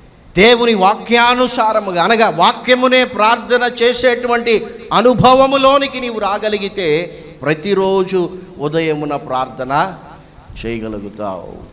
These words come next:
So, ఉదయమున లేచి మనము చేయవలసినటువంటి మూడు పనులను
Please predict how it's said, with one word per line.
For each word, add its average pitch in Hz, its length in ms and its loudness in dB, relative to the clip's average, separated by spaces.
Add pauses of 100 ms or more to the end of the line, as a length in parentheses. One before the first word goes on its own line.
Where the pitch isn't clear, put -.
(2750)
So, 131 200 -2 (180)
ఉదయమున 190 760 2
లేచి 160 880 -2
మనము 143 400 -4 (140)
చేయవలసినటువంటి 151 1160 -2 (480)
మూడు 160 380 -2
పనులను 147 800 -4